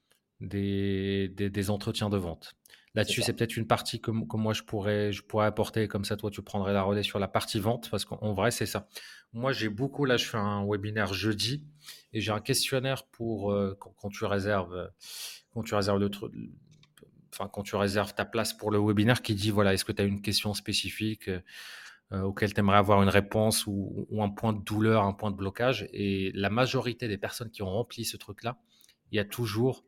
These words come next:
Speaker 1: il y a deux choses qui reviennent. La procrastination et le fait de prioriser ces tâches-là qui sont vraiment importantes pour le business. Et la deuxième chose, c'est, bah, comment vendre, comment, euh,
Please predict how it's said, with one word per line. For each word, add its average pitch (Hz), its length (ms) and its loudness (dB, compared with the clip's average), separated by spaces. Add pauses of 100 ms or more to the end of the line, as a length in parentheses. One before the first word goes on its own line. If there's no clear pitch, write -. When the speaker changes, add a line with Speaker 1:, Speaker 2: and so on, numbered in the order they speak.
(360)
Speaker 1:
il 117 40 2
y - 20 6
a 110 40 4
deux 113 100 4
choses - 220 2
qui - 120 6
reviennent. 101 300 4
La 95 100 2
procrastination 123 920 0
et 113 40 2
le 104 80 2
fait 113 160 -2
de 101 100 -4
prioriser 127 580 2
ces 120 180 0
tâches-là 120 640 2
qui - 100 -10
sont 101 160 -2
vraiment 113 300 2
importantes 107 440 -2
pour 98 120 -2
le 95 80 2
business. 98 540 -2 (680)
Et 117 80 4
la 113 80 8
deuxième 113 380 6
chose, 143 280 2
c'est, 139 360 2 (460)
bah, 104 200 0 (200)
comment 135 340 4
vendre, 127 540 0
comment, 131 540 0
euh, 107 320 0